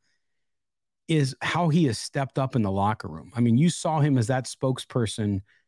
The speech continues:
after Derek Carr did his little hissy fit and left, uh, for the final two weeks of the season after he was benched. Um, you know, Josh Jacobs stepped up. He stepped up. He was a spokesperson along with Davante Adams. And that sh-, really,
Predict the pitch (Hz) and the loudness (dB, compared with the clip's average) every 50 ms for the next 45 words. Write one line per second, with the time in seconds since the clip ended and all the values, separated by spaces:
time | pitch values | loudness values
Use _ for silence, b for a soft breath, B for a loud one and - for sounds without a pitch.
0 | _ _ _ - 127 131 135 - 151 139 117 139 131 131 127 120 - - - 120 | _ _ _ -6 -4 -4 -2 -2 -2 -2 0 0 0 0 0 -2 -4 -2 -2 0
1 | 120 120 117 117 113 113 113 110 b b b b b _ - 135 113 135 120 127 | 2 2 2 2 2 0 0 -2 b b b b b _ -2 0 0 0 0 2
2 | 131 120 113 104 135 - - 131 110 - - 120 - - 120 117 113 113 120 120 | 0 2 2 2 0 0 -2 -4 -2 0 -2 -2 -2 0 0 0 2 2 0 0
3 | 123 - - - - 92 95 113 113 113 107 - - 117 113 110 - 120 113 110 | -2 -4 -8 -12 -10 -6 -4 -2 -2 -2 -2 -2 0 0 0 0 0 0 0 -2
4 | 101 - 127 120 113 113 117 - 113 107 101 - - - 131 147 147 120 120 107 | -2 -2 0 0 0 0 -2 -2 -4 -4 -4 -4 -2 0 0 0 0 0 0 0
5 | 107 107 104 b b b b b _ - 110 107 - 123 101 113 107 104 92 - | 2 0 0 b b b b b _ -6 -4 -2 0 0 2 2 0 0 -2 -2
6 | - 170 185 165 143 135 123 - - - b b b b b b - 139 135 131 | 0 0 2 2 0 0 -2 -4 -8 -18 b b b b b b -4 -2 0 0
7 | 123 117 - - _ _ _ _ - 151 147 131 - _ - - 175 180 214 208 | 0 -2 -4 -8 _ _ _ _ 0 0 0 0 -2 _ -8 -4 -2 -2 -2 0
8 | - 277 269 - 175 - - - 156 - - 151 156 170 - - _ - - - | 0 -2 0 -2 -2 -4 -4 -6 -6 -4 -4 -4 -4 -4 -6 -12 _ -20 -4 0
9 | - 190 - - - 196 185 - - 202 185 180 147 - - 160 147 131 117 110 | 0 0 0 0 -2 -4 -4 -2 -2 -2 -2 -2 -2 0 0 2 2 2 0 -2
10 | - - - 160 160 156 - - 170 160 143 - 160 139 127 120 123 127 123 113 | -4 -4 -2 -2 -2 -4 -4 -2 -2 -2 0 0 0 0 2 2 2 2 2 0
11 | 101 107 104 113 107 95 113 107 113 127 135 135 131 123 123 120 b b b b | 0 0 0 0 0 0 0 0 0 0 0 0 0 0 0 -2 b b b b
12 | b b b b _ 139 139 147 185 190 - - - 180 160 170 214 220 185 160 | b b b b _ -2 0 0 0 -2 -4 -6 -2 0 2 4 4 4 4 2